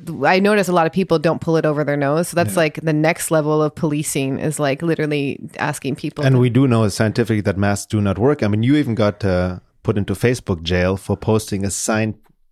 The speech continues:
Speaker 2: scientific study. Was it
Speaker 1: Yeah.
Speaker 2: the Denmark study?
Speaker 1: Yeah, the Denmark study. It's in Spectator, yeah,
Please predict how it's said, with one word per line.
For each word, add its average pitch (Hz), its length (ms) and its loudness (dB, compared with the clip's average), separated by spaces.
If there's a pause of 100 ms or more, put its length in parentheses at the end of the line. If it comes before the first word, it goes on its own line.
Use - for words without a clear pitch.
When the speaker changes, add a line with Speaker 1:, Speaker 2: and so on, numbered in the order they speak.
(280)
Speaker 2:
scientific 113 720 -2
study. 113 560 -2
Was 107 160 0
it 196 60 0
Speaker 1:
Yeah. 180 200 0
Speaker 2:
the 107 80 2
Denmark 113 400 -2
study? 135 540 -2 (140)
Speaker 1:
Yeah, 202 240 2
the 185 120 2
Denmark 170 500 2
study. 170 500 0
It's 165 220 0
in 175 200 0
Spectator, 165 1040 0
yeah, 160 440 -2